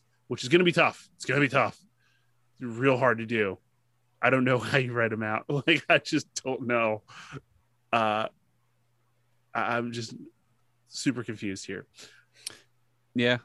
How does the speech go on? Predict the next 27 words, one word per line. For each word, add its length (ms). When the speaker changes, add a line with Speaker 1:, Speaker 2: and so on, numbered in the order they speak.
Speaker 2:
I 60
mean, 160
that's 160
pretty 240
in 140
line 280
with 200
all 160
the, 240
all 140
the 80
Marvel 340
movies, 380
though, 240
especially 400
Speaker 1:
Yeah. 80
Speaker 2:
when 280
I 80
think 200
that, 80
like, 180
the, 240
the 120
unveiling 500
of 80
the 80
curtain 520